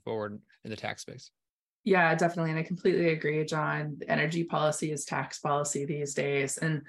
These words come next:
Speaker 2: thanks so much for joining us today, everybody on the line. And, and thanks, John, for the invitation.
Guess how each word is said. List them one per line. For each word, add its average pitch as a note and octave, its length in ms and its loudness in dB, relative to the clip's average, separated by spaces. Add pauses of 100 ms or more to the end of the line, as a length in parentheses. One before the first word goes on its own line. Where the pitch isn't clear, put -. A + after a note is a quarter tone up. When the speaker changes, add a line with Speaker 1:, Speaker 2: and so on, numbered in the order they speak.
(360)
Speaker 2:
thanks G3+ 200 6
so A3+ 120 6
much G3+ 260 6
for F#3 100 4
joining E3 320 4
us D#3+ 220 2
today, D#3+ 300 4
everybody D3+ 340 2
on D3+ 100 -2
the C#3+ 80 -2
line. D3 500 0
And, C#3+ 180 -2
and D3+ 100 -2
thanks, D#3 240 -2
John, D#3 220 0
for D#3 100 -4
the D#3 80 0
invitation. D3+ 800 -2